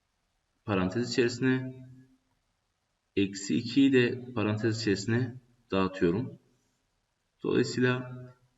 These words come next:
yedi n eksi elli altı, eksi ikiyi parantez içerisine dağıtacaktım. Eksi iki n, eksi iki ile eksi ikinin de çarpımı artı dört eşittir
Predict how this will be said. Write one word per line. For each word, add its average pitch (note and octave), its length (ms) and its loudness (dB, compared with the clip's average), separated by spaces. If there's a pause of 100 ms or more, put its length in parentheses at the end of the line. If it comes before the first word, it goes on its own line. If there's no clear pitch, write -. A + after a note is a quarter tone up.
(180)
yedi A2+ 460 4
n A#2 400 -2 (380)
eksi G#2 640 0 (220)
elli F#2+ 300 2
altı, F#2 640 -2 (240)
eksi G#2 360 2
ikiyi C#3+ 580 0
parantez B2+ 360 2
içerisine B2 300 2
dağıtacaktım. G#2 600 -2 (120)
Eksi G#2 320 0
iki - 260 -2
n, C3 340 0 (240)
eksi G#2+ 340 0
iki A#2 200 -2
ile B2 80 4
eksi A2+ 240 2
ikinin A2+ 320 -2
de - 80 2
çarpımı A2+ 680 -4 (160)
artı G2 380 -4
dört A#2+ 320 0
eşittir B2+ 580 -4